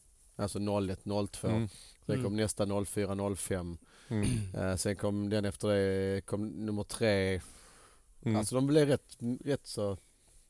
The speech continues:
Speaker 1: rätt roliga filmer. Men sen, du hann aldrig med på den här vi släppte tjugoelva, när vi hade tioårsjubileum.
Speaker 3: Nej.
Speaker 1: Och öppnade den här butiken, då var inte du med liksom.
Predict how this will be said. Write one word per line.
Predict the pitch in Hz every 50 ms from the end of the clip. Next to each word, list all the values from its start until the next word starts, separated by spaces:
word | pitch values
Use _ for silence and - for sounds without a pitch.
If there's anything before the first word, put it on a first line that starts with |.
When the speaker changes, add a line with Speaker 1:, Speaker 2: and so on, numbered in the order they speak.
| _ _ -
Speaker 1:
rätt | 131 123 - 113
roliga | 117 127 135 127 120
filmer. | - - 127 131 131 117 107 98
Men | 98 104 98
sen, | 131 120 110 110 - - - - - - - - - - - - - _ _
du | - 117 120
hann | 117 120 117 120
aldrig | 131 143 139
med | 135 135 127 113 104 -
på | -
den | 117 117
här | 120 113
vi | 107 101
släppte | - - 117 110 - _ - - 110 95
tjugoelva, | - - - - - - - 113 110 107 104 95 107 - - 101 113 113 113 107 95 80 - - - - _
när | - 104 98 95
vi | 95 98
hade | 95 92
tioårsjubileum. | - - - 110 107 101 92 - - - 92 92 87 87 85 87 90 - - - - - - - - - -
Speaker 3:
Nej. | - 147 127 123 123 120
Speaker 1:
Och | 117
öppnade | 123 - - - 104 104
den | 104
här | 104 98
butiken, | 90 - - 104 92 - 95 95
då | 98
var | 95 104
inte | 107 101 - 110
du | 107 98
med | 101 104 101 95 - - 78
liksom. | 85 - - -